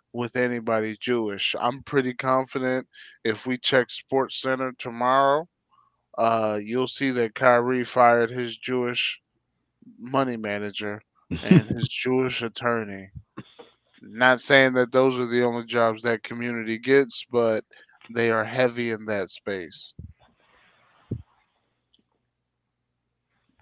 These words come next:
Speaker 2: Mm.
Speaker 1: Why don't black people have that?
Speaker 2: What? Have what?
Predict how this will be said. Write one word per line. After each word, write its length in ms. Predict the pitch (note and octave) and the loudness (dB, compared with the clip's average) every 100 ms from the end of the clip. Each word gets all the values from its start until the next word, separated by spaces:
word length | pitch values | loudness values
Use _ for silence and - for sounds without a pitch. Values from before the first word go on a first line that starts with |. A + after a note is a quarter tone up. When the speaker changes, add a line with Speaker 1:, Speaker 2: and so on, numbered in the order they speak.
| - - - - | -20 -18 -16 -4
Speaker 2:
Mm. 260 | A2 D#2+ - _ - _ _ _ _ _ _ _ _ _ - - - - _ _ _ _ _ _ _ _ _ _ _ _ _ _ - - - - | -2 -2 -4 _ -20 _ _ _ _ _ _ _ _ _ -20 -20 -20 -20 _ _ _ _ _ _ _ _ _ _ _ _ _ _ -12 -12 -12 -8
Speaker 1:
Why 200 | - F4 A4 | 10 12 12
don't 280 | B4 C5 A#3 | 12 10 8
black 340 | A#3 F3+ F#3 | 6 6 6
people 340 | - C3 - A2+ | 2 -2 0 0
have 380 | A#2 - A2+ A2+ | 0 -2 -6 -8
that? 320 | A2 G2 - _ - - _ _ _ _ _ - - - _ _ _ _ _ _ _ _ | -6 -6 -8 _ -14 -14 _ _ _ _ _ -20 -20 -20 _ _ _ _ _ _ _ _
Speaker 2:
What? 380 | G#2+ A#2 - - - | 6 6 6 -4 0
Have 220 | B2+ G#2 | 4 6
what? 300 | B2 E2+ - | 8 4 2